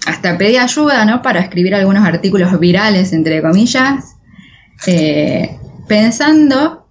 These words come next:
que ese era el camino. Pero ahí me había olvidado de lo que yo quería hacer, como, o sea, del impacto que quería hacer, como que era muy egoísta.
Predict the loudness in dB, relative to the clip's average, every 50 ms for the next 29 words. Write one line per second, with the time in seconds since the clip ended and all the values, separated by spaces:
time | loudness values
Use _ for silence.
0 | _ -6 -4 0 0 0 0 0 0 -2 0 0 -2 -2 -4 -4 -4 -4 -4 -4
1 | -4 -6 -6 -8 -8 -10 -8 -4 -2 0 0 2 0 0 0 0 0 2 2 2
2 | 2 0 0 -2 -2 -2 -2 0 0 0 0 -2 -4 -6 -8 -8 -8 -6 -4 -4
3 | -4 -2 -2 -2 -2 -2 -4 -6 -6 -8 -6 -4 -2 -2 0 0 -2 -4 -4 -4
4 | -4 -4 -4 -6 -6 -6 -6 -6 -6 -6 -6 -8 -10 -12 -14 -14 -8 -4 -2 -2
5 | -2 -2 -6 -4 0 2 2 2 2 0 -4 -6 -4 -4 -6 -6 -4 -6 -6 -6
6 | -4 -4 -4 -4 -4 -6 -6 -4 -2 -2 -2 -2 -2 -4 -6 -6 -4 -2 0 0
7 | 2 2 4 4 4 2 2 2 0 0 -2 -2 -2 -4 -6 -8 -12 -12 -12